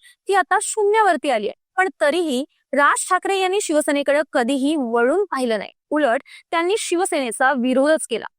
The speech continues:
राज ठाकरे आणि उद्धव ठाकरे यांच्यात मैत्री होईल असं चित्र पुढे कधीही बनलं नाही. शिवसेनेनं मात्र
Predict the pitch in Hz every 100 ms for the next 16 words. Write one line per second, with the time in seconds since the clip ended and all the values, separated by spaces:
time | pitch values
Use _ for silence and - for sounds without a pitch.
0 | _ - 247 269 - 285 285 330 - 240
1 | 277 277 214 370 381 339 339 349 320 311
2 | 370 - 269 269 277 453 381 294 285 _
3 | _ 381 494 480 - - 339 359 302 294
4 | 339 269 226 262 294 403 311 262 226 196
5 | - _ _ - - 320 392 403 415 427
6 | 359 370